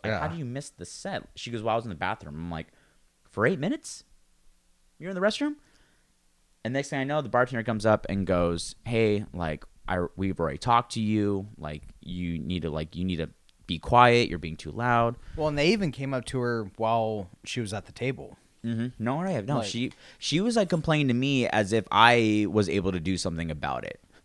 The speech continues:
Speaker 2: Yeah.
Speaker 1: Like, she's like, "You know, I came for you, and it's you and you." And I'm like, in my head, I'm like, "I, I don't know you." Like,
Speaker 2: Yeah.
Speaker 1: and she would start talking, and I literally looked at her. I said, "Hey," I'm like, "you need to,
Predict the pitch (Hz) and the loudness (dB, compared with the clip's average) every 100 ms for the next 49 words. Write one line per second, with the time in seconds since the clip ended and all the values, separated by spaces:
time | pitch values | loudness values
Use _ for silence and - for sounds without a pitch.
0 | _ _ _ - 110 - - 85 - 107 | _ _ _ -10 -10 -6 -4 -2 0 2
1 | 95 82 113 104 - 120 - 87 131 139 | 0 0 0 0 0 -4 -4 -4 2 4
2 | 139 104 82 95 - 104 135 139 104 107 | 4 2 -2 -6 -4 0 2 4 2 2
3 | 131 127 101 101 104 95 - 104 104 151 | 0 0 0 2 2 0 0 0 2 2
4 | 123 98 - - 131 214 - - - 170 | 0 -2 -4 -2 0 0 -4 -8 2 2
5 | 277 151 151 202 78 65 - 90 120 98 | 2 -2 -2 -4 -6 -10 -6 -4 -4 -8
6 | 80 78 - _ - 113 117 - 143 135 | -10 -12 -16 _ 0 0 0 2 2 4
7 | 120 165 233 - 165 120 117 117 117 143 | 2 2 -2 -2 -4 0 2 2 2 2
8 | 156 135 165 165 120 117 120 - 104 104 | 2 2 2 4 4 4 -2 -2 -2 -2
9 | 98 101 90 104 117 110 | -2 -4 -2 -2 2 2